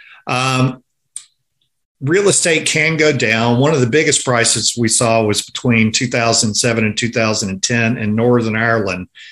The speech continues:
when they went down fifty percent. Uh, 'cause, uh,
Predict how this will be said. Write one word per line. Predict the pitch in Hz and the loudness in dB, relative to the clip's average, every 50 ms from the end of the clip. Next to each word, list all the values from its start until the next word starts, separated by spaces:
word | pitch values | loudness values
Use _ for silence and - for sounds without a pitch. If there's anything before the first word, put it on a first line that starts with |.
| - - _ _ _ _ - | -20 -20 _ _ _ _ -2
when | 113 110 107 | 0 2 2
they | 107 107 104 | 2 2 2
went | 107 113 120 127 120 | 2 0 0 0 0
down | - 120 117 117 113 110 | -2 0 0 2 0 0
fifty | - - 131 120 - - - | 0 0 -2 -2 0 -2 -4
percent. | - 120 101 - - - 127 110 87 80 - _ _ _ _ _ _ _ _ _ _ _ _ _ _ _ _ _ _ _ _ _ _ _ _ _ _ - - - _ - | -4 -4 -2 -2 0 0 0 -2 -2 -4 -10 _ _ _ _ _ _ _ _ _ _ _ _ _ _ _ _ _ _ _ _ _ _ _ _ _ _ -20 -20 -20 _ -6
Uh, | 101 98 92 90 87 85 82 - - - | -4 -4 -2 -4 -4 -8 -10 -14 -18 -12
'cause, | - 107 - - - | -8 -4 -2 0 0
uh, | 131 123 117 107 - | 2 0 0 -2 -4